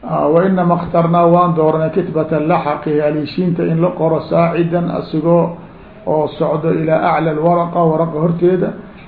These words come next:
لئلا يخرج بعده نقص آخر. Si saqti kale uu kugu imaanin, فلا يجد, markaa ma helayo kaatibkii, ama, eh, laxaqi,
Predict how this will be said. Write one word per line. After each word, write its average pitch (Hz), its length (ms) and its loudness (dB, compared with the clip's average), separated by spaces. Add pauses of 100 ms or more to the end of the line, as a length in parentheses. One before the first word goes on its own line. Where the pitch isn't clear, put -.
لئلا 165 500 4
يخرج 160 460 0 (140)
بعده 165 420 0
نقص 165 280 0
آخر. 151 400 -2 (880)
Si 160 160 2
saqti 196 400 -4
kale 160 160 0
uu 156 140 -2
kugu 165 240 0
imaanin, 185 500 0 (440)
فلا 170 240 2
يجد, 185 680 2
markaa 170 340 2
ma 170 120 6
helayo 180 320 4
kaatibkii, 180 640 0 (840)
ama, 165 380 4 (240)
eh, 165 360 -2 (340)
laxaqi, 170 520 0